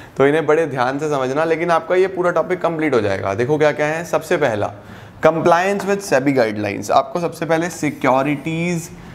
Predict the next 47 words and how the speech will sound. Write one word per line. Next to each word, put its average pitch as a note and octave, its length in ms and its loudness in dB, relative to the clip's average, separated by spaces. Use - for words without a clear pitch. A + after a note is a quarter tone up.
and D#3+ 260 4
Exchange D#3+ 760 0
Board D3 180 2
of D3 260 -2
India, B2+ 320 0
SEBI C#3 360 0
की D3+ 160 -2
guidelines B2 680 0
सारी A#2+ 200 2
की A#2+ 120 -4
सारी A#2+ 240 0
पूरी B2 280 0
करनी A2 240 0
पड़ेगी। A#2 300 2
जितना A#2 260 0
भी B2 140 0
पेपर A#2 400 0
वर्क A2+ 300 0
है, - 80 -10
जितनी C#3 220 4
भी D3 120 2
formalities A#2 760 -2
हैं, C3+ 140 -6
जो G3 140 4
भी B3 140 2
guidelines F3 540 2
SEBI D#3 320 2
आपको D#3 240 2
provide C#3 380 -2
कर A#2+ 140 0
रहा B2+ 100 2
है, B2+ 60 2
आपको C#3 240 -2
उनके B2 380 -2
साथ C3+ 140 4
adhere B2 380 2
करना A2 340 -2
पड़ेगा। A#2+ 300 0
आप C3 100 0
सेबी A#2+ 280 -6
की B2+ 120 -4
guidelines A#2 380 0
के A#2 100 -2
against B2 280 -2
नहीं A#2+ 220 0
जा G#2+ 160 2
सकते। - 320 -6